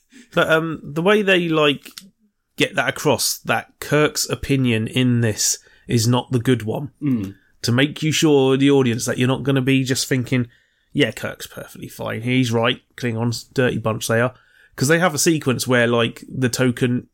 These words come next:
Speaker 1: quite clearly bad guy, Admiral, is like, "They should all be wiped out. We should leave 'em, throttle 'em, and get what we want out of them when they're at the verge of extinction."
Speaker 2: Yeah.
Speaker 1: And, y-, you know, McCoy gives him a raised eyebrow. Like, that's a bit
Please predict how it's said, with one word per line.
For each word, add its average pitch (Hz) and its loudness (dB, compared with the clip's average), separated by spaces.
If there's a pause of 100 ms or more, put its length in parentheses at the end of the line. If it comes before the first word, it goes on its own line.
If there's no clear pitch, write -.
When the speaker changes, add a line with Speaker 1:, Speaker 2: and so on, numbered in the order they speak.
(300)
Speaker 1:
quite 135 -2
clearly 131 2 (180)
bad 131 2
guy, 160 -2 (640)
Admiral, 165 0 (600)
is 123 2
like, 123 2 (220)
"They 127 2
should 117 -2
all 127 0
be 123 2
wiped 127 0
out. 135 0
We 123 -2
should 120 -4
leave 156 2
'em, 110 -4
throttle 147 -4
'em, 104 -6
and 110 -6
get 151 -2
what 147 -6
we 139 -2
want 143 0
out 117 0
of 107 -6
them 104 -8
when 120 0
they're 117 2
at 151 -2
the 117 -4
verge 123 -2
of 120 0
extinction." 123 -2 (180)
Speaker 2:
Yeah. 113 -2 (420)
Speaker 1:
And, 120 0 (140)
y-, - -6
you 127 -2
know, 98 -2 (200)
McCoy 117 2
gives 113 0
him 113 2
a 110 2
raised 110 0
eyebrow. 113 0 (140)
Like, 117 -2
that's 160 -6
a 175 0
bit 143 -2